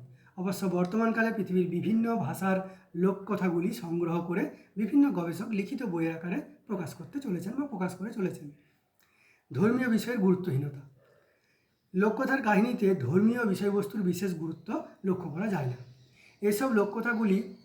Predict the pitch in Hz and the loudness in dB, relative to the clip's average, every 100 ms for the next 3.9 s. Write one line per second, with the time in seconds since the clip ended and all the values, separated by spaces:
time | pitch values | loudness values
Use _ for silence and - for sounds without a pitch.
0 | _ _ _ _ _ _ _ - - 190 | _ _ _ _ _ _ _ -16 0 4
1 | 226 233 226 190 185 - - - - 196 | 4 6 4 6 4 2 -4 -16 0 4
2 | 185 220 233 220 180 - 247 180 143 180 | 6 4 4 4 4 0 -4 -4 0 0
3 | 233 311 - - 175 160 196 277 | 0 -2 -10 -12 -6 -4 -2 -2